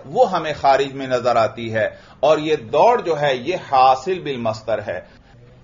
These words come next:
यानी वो चीज, वो सूरत जो किसकी वजह से हासिल हो रही है? मस्दर की वजह से। हासिल बिल मस्तर, देखो लफ्जों पे गौर करो,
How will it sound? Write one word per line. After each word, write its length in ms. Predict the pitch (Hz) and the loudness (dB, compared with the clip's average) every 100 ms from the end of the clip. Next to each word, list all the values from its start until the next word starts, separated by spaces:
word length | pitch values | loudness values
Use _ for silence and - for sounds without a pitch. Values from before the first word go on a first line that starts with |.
| - | -14
यानी 160 | 127 139 | -12 -6
वो 180 | 143 147 | -4 -4
चीज, 360 | 151 151 127 - | -6 -8 -10 -12
वो 240 | 143 151 147 | -4 -4 -4
सूरत 420 | - 147 165 151 | -6 0 0 0
जो 100 | 151 | -4
किसकी 320 | - 160 185 | -8 -10 -6
वजह 240 | 170 170 170 | 0 2 2
से 140 | 180 | 0
हासिल 400 | 165 165 156 175 | 0 0 0 -6
हो 140 | 165 165 | 0 0
रही 280 | 156 156 147 | 0 -4 -4
है? 200 | 127 95 - - - - | -2 -2 -6 -20 -20 -4
मस्दर 420 | 131 143 107 202 | -2 -2 4 2
की 140 | 214 160 | 2 -4
वजह 260 | 123 113 117 | -4 -2 -2
से। 160 | - 131 127 - - | -4 -6 -8 -12 -16
हासिल 840 | - 131 147 151 151 - 175 170 127 | -2 4 6 6 4 -2 -6 -6 -4
बिल 340 | 139 165 170 | -2 -2 -2
मस्तर, 380 | 165 185 - 156 | 2 2 2 -2
देखो 240 | 127 135 175 | -2 -2 0
लफ्जों 300 | 156 147 185 | 0 -2 -2
पे 140 | 185 | 0
गौर 200 | 151 147 | 2 0
करो, 300 | 135 131 101 | 2 0 -2